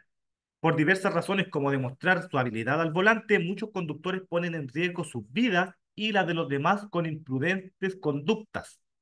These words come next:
¿ya? Hay muchas razones, ¿cierto? Como de repente validarse de frente al resto, ya como demostrar su-, sus capacidades. <clears throat> Pode-, pode-, podemos, eh, incurrir en estas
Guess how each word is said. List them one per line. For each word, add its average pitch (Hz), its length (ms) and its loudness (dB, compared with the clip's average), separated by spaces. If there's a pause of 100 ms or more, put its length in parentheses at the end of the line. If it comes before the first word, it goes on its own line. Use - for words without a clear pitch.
(380)
¿ya? 151 380 -2 (420)
Hay 123 140 -4
muchas 175 280 0
razones, 156 320 0
¿cierto? 147 260 -2
Como 139 160 -2
de 170 80 -2
repente 135 400 -4
validarse 131 520 -2
de 123 80 -2
frente 120 340 -6
al 123 120 2
resto, 156 680 2 (240)
ya 147 160 2
como 143 160 -2
demostrar 139 520 2
su-, - 140 -16 (140)
sus 135 120 -10
capacidades. 147 840 0 (1800)
<clears throat> 170 200 0
Pode-, 143 180 0
pode-, 131 260 -4
podemos, 147 380 -4 (240)
eh, 117 340 -2
incurrir 151 320 -4
en 139 100 -2
estas 147 340 -2